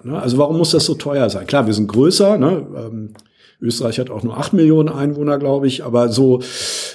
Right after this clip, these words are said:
ähm, da fragt man sich natürlich, warum geht das nicht, ne? Ähm, das würde sicherlich was befördern. Ähm, wir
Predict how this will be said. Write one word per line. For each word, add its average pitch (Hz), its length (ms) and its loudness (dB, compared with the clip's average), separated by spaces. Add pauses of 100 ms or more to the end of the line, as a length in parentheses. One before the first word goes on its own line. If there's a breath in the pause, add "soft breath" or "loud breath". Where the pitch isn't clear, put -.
ähm, 131 600 2 (540)
da 156 180 0
fragt 156 320 -2
man 151 100 4
sich 139 140 0
natürlich, 143 520 0
warum 135 240 2
geht 117 220 2
das 104 240 -8
nicht, - 280 -18
ne? 127 300 -14
Ähm, 120 420 -6 (280 loud breath)
das 131 180 0
würde 185 200 4
sicherlich 160 460 0
was 156 200 0
befördern. 143 560 -2 (280)
Ähm, 120 440 -2
wir 127 420 4